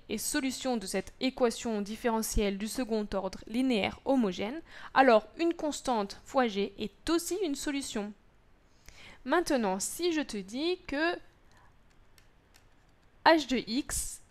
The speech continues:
est aussi une solution de notre équation différentielle de départ, qu'en est-il de g de x plus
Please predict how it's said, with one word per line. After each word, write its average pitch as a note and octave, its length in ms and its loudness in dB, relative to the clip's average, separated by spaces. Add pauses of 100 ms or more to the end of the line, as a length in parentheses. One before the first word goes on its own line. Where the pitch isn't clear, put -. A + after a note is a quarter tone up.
(540)
est - 300 -4
aussi F4 480 2 (240)
une C#4 160 0
solution A3+ 640 -4
de C#4 100 -4
notre G#3 260 -2
équation G#3 420 -4
différentielle A3 760 -2
de G#3 100 0
départ, - 500 -4 (960)
qu'en E4+ 200 6
est-il C#4+ 560 2
de B3 200 4 (1080)
g A3+ 300 2
de A3+ 100 -2
x - 560 -6 (260)
plus C4+ 500 -4